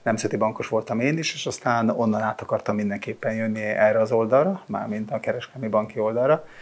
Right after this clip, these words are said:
és úgy éreztem, hogy negyvenkét éves koromban talán van még egy sanszom visszajönni. Az osztrákok mindig azzal csesztettek, hogy egy jó nemzeti bankbárba-, ma-, bankárból nem lett egy jó kereskedelmi bankár, ezzel még mindig dolgozom, de remélem azért lassan, de biztosan meggyőzöm őket, hogy ilyesmire igenis van lehetőség.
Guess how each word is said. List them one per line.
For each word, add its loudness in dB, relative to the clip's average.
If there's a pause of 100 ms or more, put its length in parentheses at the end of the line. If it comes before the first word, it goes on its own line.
(320)
és -16
úgy 2
éreztem, -2
hogy -2
negyvenkét -4
éves -2
koromban 2
talán 10
van 8
még 2
egy 0
sanszom -2
visszajönni. 4 (500)
Az 4
osztrákok 6
mindig 6
azzal 8
csesztettek, 0
hogy 2
egy 6
jó 8
nemzeti 2
bankbárba-, 6
ma-, 8
bankárból 10
nem 8
lett 6
egy 4
jó 4
kereskedelmi 6
bankár, 8
ezzel 8
még 8
mindig 4
dolgozom, 6
de 4
remélem 6
azért 4
lassan, 2
de -2
biztosan -6
meggyőzöm -4
őket, -6
hogy -6
ilyesmire -4
igenis -4
van -4
lehetőség. -6